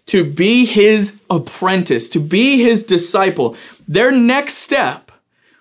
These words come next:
is to show and declare publicly, "The old me is gone, buried the same way that Jesus was buried, and now I'm raised to walk a new life as an apprentice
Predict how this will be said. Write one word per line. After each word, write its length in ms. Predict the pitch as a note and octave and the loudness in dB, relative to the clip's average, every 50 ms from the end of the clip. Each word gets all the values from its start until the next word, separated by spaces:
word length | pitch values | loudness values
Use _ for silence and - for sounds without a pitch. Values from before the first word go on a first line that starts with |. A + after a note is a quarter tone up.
| _ _ _ _ _ _ _ _ | _ _ _ _ _ _ _ _
is 220 | - G#3 G#3+ G#3+ G#3+ | 0 0 0 0 0
to 160 | - A#3 G#3+ | 0 2 2
show 560 | - - - - - A3+ A#3 B3+ C4+ C#4 C#4+ | 2 0 -2 -2 0 2 2 4 4 2 2
and 160 | B3+ A3+ G#3+ | 2 2 2
declare 400 | F#3 A3 G#3+ - - B3+ B3 A3+ | 2 2 0 0 0 0 0 -2
publicly, 560 | A3+ - B3 B3+ - A#3+ - G#3 F3 D3+ D#3 G#3 - - - | 0 0 0 0 0 0 0 0 0 -2 -2 -6 -12 -16 -10
"The 180 | E3+ D#3 F#3 G#3+ | -4 0 2 2
old 420 | - G3 A#3 C4 D#4+ F4 E4+ E4+ | 2 4 4 4 4 2 2 0
me 180 | D4+ C#4+ C4 F#3+ | 0 -2 0 2
is 200 | G3 F#3 E3+ D#3 | 2 2 2 0
gone, 520 | D3+ D3+ F3+ G3 A3+ C4 C4+ C#4+ C#4+ D4 - | -2 -2 -2 0 2 2 0 0 -2 -4 -8
buried 680 | D#3+ D3 C#3+ - G3+ A#3+ C4 C#4+ D4+ D4+ D4+ D4 - - - - - _ | -10 -6 -2 0 0 2 2 2 0 -2 -4 -6 -8 -10 -10 -16 -6 _
the 100 | - F#3 | -2 0
same 320 | F#3 - - B3+ C4 C#4 C4+ | 0 0 -2 0 0 0 2
way 120 | B3+ A3 F#3+ | 2 2 2
that 180 | F3 D#3+ D#3 | 2 0 -2
Jesus 500 | C#3+ D3+ F#3+ A3 B3+ C4+ B3+ C#4 B3 - - | -4 -4 -2 0 0 0 0 0 -2 -2 -2
was 120 | B3+ A3 | -2 0
buried, 380 | G#3 B3+ B3+ C4 C4 B3+ B3+ - - - | 0 2 2 2 2 0 -4 -8 -10 -6
and 140 | - G3+ G3+ | -2 0 2
now 180 | A3 A#3+ C4 - | 2 2 2 0
I'm 260 | G#3 G#3+ G#3+ G3 F3+ | 2 0 0 0 0
raised 540 | F3 F3 F#3+ A3 A#3 B3+ C#4 C#4 C4 C4+ - - | 2 2 2 4 4 2 2 0 0 -2 -2 0
to 80 | A#3 | 0
walk 440 | G#3+ G3 G3 A3 G#3+ A3 A#3+ A3+ - | 0 2 2 2 4 2 2 0 -2
a 100 | - F#3 | -2 0
new 220 | F#3 G3+ G#3+ A3 A3 | 2 2 4 4 4
life 320 | G#3+ G#3 G3+ A3 A3+ A3 A3 | 2 2 2 2 2 0 0
as 200 | - F3+ F3 E3+ | -2 0 0 0
an 100 | F3 E3+ | 0 0
apprentice 800 | E3+ E3+ - - - G#3+ A3+ A#3 A3+ - A#3+ - A#3 - - | -2 -4 -4 -4 -2 0 0 0 0 0 0 0 0 -2 -6